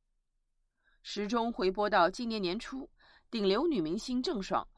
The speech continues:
因为和前夫分手，流露出抛弃二人在美国代孕的一双子女的意向。消息传出，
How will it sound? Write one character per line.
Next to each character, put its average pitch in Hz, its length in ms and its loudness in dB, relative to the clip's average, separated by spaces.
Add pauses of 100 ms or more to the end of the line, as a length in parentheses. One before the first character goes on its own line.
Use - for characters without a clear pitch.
(220)
因 220 120 -4
为 220 80 0
和 233 160 0
前 202 200 -4
夫 233 120 -8
分 262 200 -4
手， 185 200 -4 (400)
流 202 220 4
露 233 140 0
出 202 300 -2
抛 302 280 -4
弃 233 220 -6
二 185 160 6
人 165 180 0
在 202 160 0
美 143 160 -4
国 156 160 -2
代 208 160 2
孕 202 180 -2
的 165 80 -2
一 165 80 -4
双 180 280 -2
子 170 160 -6
女 175 120 -4
的 123 80 -8
意 147 160 -8
向。 127 280 -6 (1200)
消 214 180 6
息 202 120 0
传 170 220 -2
出， 180 300 -2